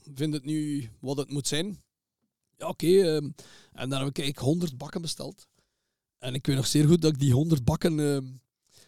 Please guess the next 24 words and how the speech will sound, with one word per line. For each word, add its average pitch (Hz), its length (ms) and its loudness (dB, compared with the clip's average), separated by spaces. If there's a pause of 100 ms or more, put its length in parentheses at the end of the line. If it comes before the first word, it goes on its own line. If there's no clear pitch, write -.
(100)
dat - 180 -10
ik 143 120 -6
zo - 100 -4
echt - 280 -10
zoiets 151 200 -10
had 196 140 -10
van, 143 320 -8 (320)
"Amai, 143 480 -8
en 151 140 -4
aan 143 80 2
wie 165 120 6
ga 165 80 6
ik 175 80 0
dat 165 180 -2
nu 156 120 0
verkopen?" 185 420 2 (560)
<laughs> - 560 -4
Ik - 60 -20
weet 170 100 4
nog 170 120 4
goed 190 140 4
dat 196 80 4
ik 180 80 2
die, 170 340 6